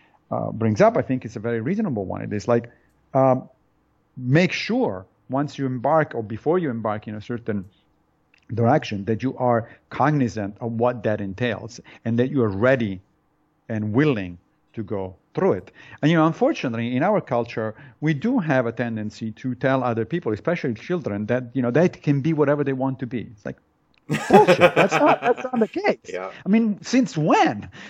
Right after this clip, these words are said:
Speaker 1: That is just not the case, right? I mean, the, because everybody has limitations, and those limitations sometimes are intrinsic to the person. I mean, for instance, uh,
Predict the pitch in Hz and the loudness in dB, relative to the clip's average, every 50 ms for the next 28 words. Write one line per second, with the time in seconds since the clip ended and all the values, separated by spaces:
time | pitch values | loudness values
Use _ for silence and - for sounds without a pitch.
0 | - - 214 262 277 214 143 - - - 214 220 - - 147 143 160 190 202 139 | -2 2 2 2 2 2 -2 -4 -2 0 0 0 0 -4 -4 -2 -2 -2 -2 -4
1 | 131 117 - 202 247 233 151 107 104 101 - - _ - - _ _ _ _ - | -8 -6 -2 -2 -2 -2 -4 -6 -8 -14 -20 -20 _ -20 -20 _ _ _ _ -6
2 | - 156 175 190 175 202 180 190 190 180 156 190 185 170 175 - - 196 190 180 | -2 0 0 0 0 -2 -2 -2 -2 -2 -4 -6 -4 -6 -6 -2 0 -2 -2 0
3 | 180 175 175 185 220 226 170 180 160 160 160 151 147 151 135 143 147 143 143 - | 0 0 0 0 -2 -6 -2 -2 -2 -2 -2 -4 -4 -4 -6 -8 -12 -14 -12 -10
4 | 240 359 339 - - - 98 92 98 - - - _ _ - - - 143 143 151 | -10 -10 -10 -12 -12 -16 -16 -18 -18 -20 -20 -20 _ _ -20 -16 -8 -6 -4 -2
5 | 180 190 175 190 180 175 165 - 190 196 - - 180 151 139 - - _ - - | -2 -4 -4 -4 -4 -4 -4 -2 -4 -4 -4 -6 -6 -6 -8 -8 -12 _ -4 -2
6 | 156 175 185 - 170 151 147 135 113 - - 139 131 127 131 151 127 123 - - | 0 0 2 2 2 0 0 -2 -6 -10 -6 -2 -2 -2 0 -2 -4 -4 -4 -4
7 | 147 139 117 107 127 117 - 127 117 104 92 - 117 104 98 - - 113 139 165 | -4 -4 -2 -2 -4 -4 -2 -2 -4 -4 -2 -2 -2 -2 -2 -4 -6 -6 -6 -6
8 | 220 - 135 127 120 113 117 127 117 127 135 120 - - 90 110 120 - - _ | -4 -2 2 2 2 2 4 4 4 4 2 2 -2 -8 -8 -8 -8 -10 -14 _
9 | - - - - 127 117 - _ - 123 117 117 120 113 110 110 | -20 -20 -20 -20 -20 -20 -20 _ -4 -2 0 2 2 2 2 2